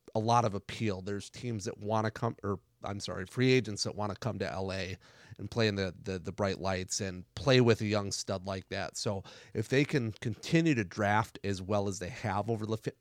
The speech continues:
the, the last couple years and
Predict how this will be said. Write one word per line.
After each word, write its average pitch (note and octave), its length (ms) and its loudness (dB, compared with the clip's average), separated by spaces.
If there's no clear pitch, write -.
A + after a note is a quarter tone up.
the, A#2 340 0
the G#2 160 -6
last A2+ 400 0
couple A#2 280 -4
years G#2+ 500 -2
and G2+ 520 4